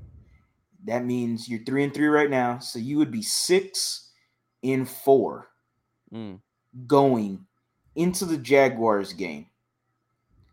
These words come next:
Speaker 1: November twenty-sixth, afternoon game. If that is not flexed, I do not wanna freaking see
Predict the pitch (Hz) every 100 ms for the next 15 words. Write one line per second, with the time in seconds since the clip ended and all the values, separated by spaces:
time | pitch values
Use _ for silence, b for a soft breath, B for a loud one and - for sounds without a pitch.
0 | _ _ _ 101 104 101 131 147 147 151
1 | 143 131 123 - 110 95 - - 110 127
2 | 135 139 127 127 117 107 95 95 _ _
3 | _ _ _ _ 101 104 139 156 165 143
4 | 139 - - 127 135 151 - - - 139
5 | 139 120 123 147 143 127 117 - 147 139
6 | 147 139 - 127 113 107